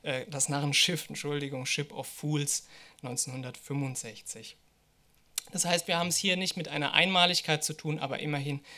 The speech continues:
mit einer Besonderheit, äh, zumal hier eben die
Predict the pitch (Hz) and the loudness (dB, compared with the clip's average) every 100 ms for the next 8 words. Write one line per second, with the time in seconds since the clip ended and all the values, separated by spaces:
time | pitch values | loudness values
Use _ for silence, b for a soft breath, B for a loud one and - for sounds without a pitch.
0 | B - 147 143 135 139 - - 143 139 | B -8 -6 0 2 0 -6 -4 4 6
1 | 151 165 147 127 123 156 - B B B | 8 6 4 2 0 2 0 B B B
2 | B - 139 - 143 139 147 151 160 156 | B -4 2 2 4 4 4 2 -2 2
3 | 151 151 143 139 135 | 4 4 2 0 0